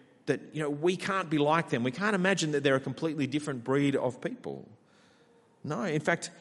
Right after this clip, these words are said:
if thirty-nine and forty are, are right, what they're saying is that we now actually have better resources than they did to live lives of faith.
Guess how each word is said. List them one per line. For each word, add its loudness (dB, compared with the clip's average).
if -4
thirty-nine 2
and 0
forty 2
are, 2
are 2
right, 0
what -2
they're 0
saying 0
is -4
that -10
we 2
now 2
actually 0
have 2
better 2
resources 2
than 0
they 0
did -2
to 6
live 6
lives 2
of 4
faith. -8